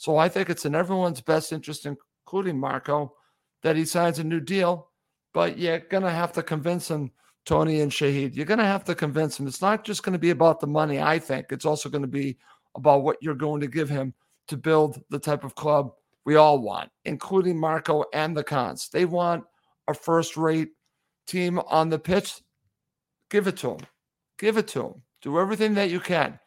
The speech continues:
As I said, I'm pulling out all the stops. You need to pull out all the stops as well. So that's the way that I thought I would start the show.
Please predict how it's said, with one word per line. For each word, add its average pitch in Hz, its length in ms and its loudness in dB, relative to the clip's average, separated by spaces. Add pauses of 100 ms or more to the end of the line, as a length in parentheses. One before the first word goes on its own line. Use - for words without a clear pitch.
(280)
As 143 160 -4
I 180 100 2
said, 175 160 -2
I'm 170 140 -2
pulling 180 280 4
out 175 140 4
all 170 140 6
the 160 100 0
stops. 175 420 -2
You 170 120 -2
need 180 160 0
to 156 80 -4
pull 156 200 -4
out 151 220 2
all 147 160 -2
the 135 100 -6
stops 123 460 -4
as 110 160 -12
well. - 260 -10 (760)
So - 120 -8
that's 156 460 -4
the - 80 -12
way 156 160 4
that 147 160 2
I 151 100 2
thought 143 260 2
I 139 100 2
would 139 260 -2 (140)
start 160 420 2
the 151 100 -6
show. 143 440 -2